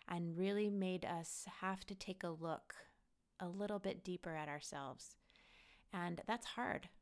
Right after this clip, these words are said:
for a lot of people to do. Many people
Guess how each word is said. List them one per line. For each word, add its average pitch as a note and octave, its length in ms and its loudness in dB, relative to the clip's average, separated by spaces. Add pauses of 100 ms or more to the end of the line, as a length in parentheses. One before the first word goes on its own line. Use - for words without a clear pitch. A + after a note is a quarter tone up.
(340)
for F#3 140 0
a F3 100 2
lot E3+ 260 2
of E3+ 160 -6
people E3 440 -4 (120)
to F3 100 -8
do. E3 360 -4 (1400)
Many G3 280 4
people F#3+ 440 0